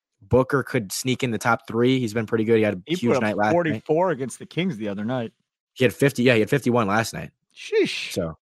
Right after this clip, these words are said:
Speaker 1: he, he's had some huge games to, uh, you know, gotta kinda boost his, his, uh, M V P status up, and the, the Suns are winning right now, so that could help.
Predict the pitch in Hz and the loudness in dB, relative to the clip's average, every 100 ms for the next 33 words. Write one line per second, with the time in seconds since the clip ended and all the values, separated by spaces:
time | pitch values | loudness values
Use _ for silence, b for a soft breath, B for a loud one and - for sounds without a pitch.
0 | _ - 127 113 117 123 131 113 110 113 | _ 0 2 2 0 0 0 0 -4 -4
1 | 113 101 107 107 101 - 101 95 92 87 | -4 -2 -2 -2 -6 -4 0 0 0 -4
2 | - 98 90 104 92 104 90 104 - 107 | -8 -8 -4 -4 -4 -6 -6 -6 -4 -4
3 | 95 - b b b b - 117 107 104 | -4 -8 b b b b -4 -2 2 2
4 | 101 104 107 107 117 110 98 _ - - | 0 -2 -4 -4 -2 -4 -6 _ -16 -2
5 | 117 110 104 107 107 - 90 87 87 87 | 0 2 0 -2 -2 -4 -8 -8 -6 -6
6 | 82 95 - 110 98 - - 98 104 104 | -8 -10 -6 -4 -6 -12 -8 -6 -4 -4
7 | 98 98 98 95 - 92 87 101 117 104 | -4 -4 -4 -6 -6 -8 -4 -2 0 0
8 | 110 107 | -2 -2